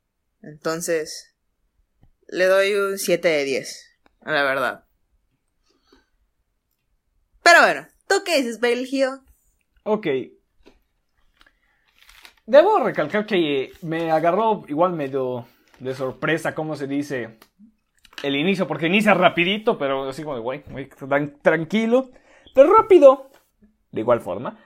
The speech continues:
Speaker 2: agarra este carácter melancólico y de como que cálido que se transmite a través de toda la canción y que se apoya mucho en el lyric video.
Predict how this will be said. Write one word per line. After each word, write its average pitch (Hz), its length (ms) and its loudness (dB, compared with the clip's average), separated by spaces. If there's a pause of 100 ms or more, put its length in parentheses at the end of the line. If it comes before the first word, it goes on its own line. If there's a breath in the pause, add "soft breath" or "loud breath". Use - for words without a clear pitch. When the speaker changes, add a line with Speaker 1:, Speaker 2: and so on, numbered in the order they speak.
(140 soft breath)
Speaker 2:
agarra 269 520 6
este 214 300 -2
carácter 127 640 -2
melancólico 110 760 -8
y 95 100 -8
de 73 120 -20
como - 260 -18
que 71 300 -18 (600 soft breath)
cálido 143 580 0 (160)
que 120 240 -2
se 120 160 -10
transmite 139 400 -6
a - 60 -6
través 147 180 -2
de 151 80 -10
toda 196 160 0
la 240 80 0
canción 294 320 -2
y 339 40 -8
que 339 100 -4
se 311 80 -4
apoya 233 340 0
mucho 175 280 -6
en 139 80 -6
el 123 100 -4
lyric 127 320 -6
video. 202 300 -2